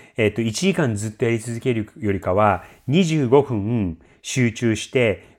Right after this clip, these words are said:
五分し-、あの、ちょこっと休憩をして、また二十五分を続けるってい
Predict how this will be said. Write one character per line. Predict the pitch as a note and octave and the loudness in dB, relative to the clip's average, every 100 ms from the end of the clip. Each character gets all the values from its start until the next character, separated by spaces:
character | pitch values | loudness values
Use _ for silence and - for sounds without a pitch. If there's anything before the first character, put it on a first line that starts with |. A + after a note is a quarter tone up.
| - | 2
五 | D#3+ | 2
分 | D#3 C#3+ A#2+ | 4 2 0
し-、 | G#2 - - _ - | -2 -10 -16 _ -6
あ | A2+ | -2
の、 | G#2 | -2
ち | G2 | -2
ょ | A2+ | 0
こ | C3 | -2
っ | |
と | - F#2 _ - | -2 -8 _ -4
休 | A#2+ | -4
憩 | G#2 A2 | 0 0
を | G2+ | 0
し | - | 2
て、 | C#3+ G#2 - - | 0 0 -4 -6
ま | B2+ | -4
た | B2 | -2
二 | A#2 | -2
十 | A#2 A2 | -2 -2
五 | G#2+ | -2
分 | G#2 G2 F#2 F#2 G2 | 0 -2 -2 -4 -8
を | G#2 | -12
続 | - G#2 | -8 -6
け | F#2 G#2 | -4 -4
る | |
っ | G#2+ | -4
て | - | -6
い | G#2 | -4